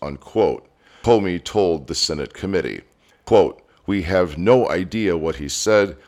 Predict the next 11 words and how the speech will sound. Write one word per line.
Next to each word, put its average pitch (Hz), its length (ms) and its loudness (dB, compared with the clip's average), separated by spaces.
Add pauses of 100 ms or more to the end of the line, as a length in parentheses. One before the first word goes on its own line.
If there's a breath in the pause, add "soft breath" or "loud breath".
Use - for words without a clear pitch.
(120 soft breath)
because 110 400 -4
those 98 280 -2
messages 82 520 -8
were 67 180 -8
encrypted," - 540 -8 (280)
unquote. 76 540 -4 (300)
Comey 147 360 6
didn't 101 340 -2
offer 87 360 0
more 80 240 -4
specifics, - 880 -4